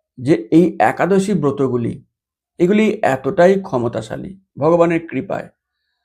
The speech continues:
আপনি চাইলে এর থেকে জাগতিক লাভ পেতে পারেন,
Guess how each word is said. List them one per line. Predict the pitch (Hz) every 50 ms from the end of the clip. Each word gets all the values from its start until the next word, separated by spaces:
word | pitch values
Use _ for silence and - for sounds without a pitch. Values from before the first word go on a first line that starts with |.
| _ _ _ _ _ _ _ _ _ _ _ _ _ _
আপনি | 151 165 165 190 220 214
চাইলে | 220 196 185 196 202 214 214
এর | 202 196 196
থেকে | - 202 190 202 202 196 190 - - - -
জাগতিক | 123 135 127 135 147 151 - 196 190 180
লাভ | 170 160 160 160 -
পেতে | - 160 - 160
পারেন, | 147 151 143 143 151 160